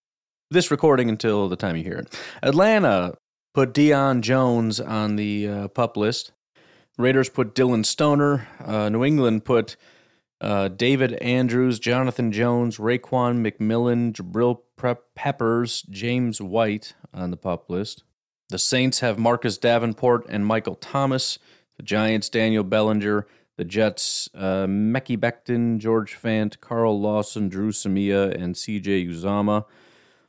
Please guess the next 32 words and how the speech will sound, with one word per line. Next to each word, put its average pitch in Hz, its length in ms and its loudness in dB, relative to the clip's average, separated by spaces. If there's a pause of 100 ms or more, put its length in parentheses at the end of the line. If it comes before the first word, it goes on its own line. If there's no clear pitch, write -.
(220)
all 170 320 6
on 123 120 4
the 107 60 0
pup - 320 -2
list. - 380 -8
So 71 380 -6 (840)
basically, 120 440 2
people 120 300 -2
report, 123 500 2
they 104 100 -2
check 113 340 0
in, 110 200 0
"How 110 100 -2
you 113 160 0
doing? 117 420 2
Still 120 320 0
not 117 300 0
good? 127 260 2
Okay, 104 480 -2
well, 107 160 2
then 113 160 0
I 113 60 0
guess 107 220 -2
we 107 80 -4
gotta 95 200 2
move 95 200 -2
forward 85 400 -8
with, 85 300 -10
uh, 82 340 -8
stuff - 420 -12
that - 200 -14
sucks." - 460 -12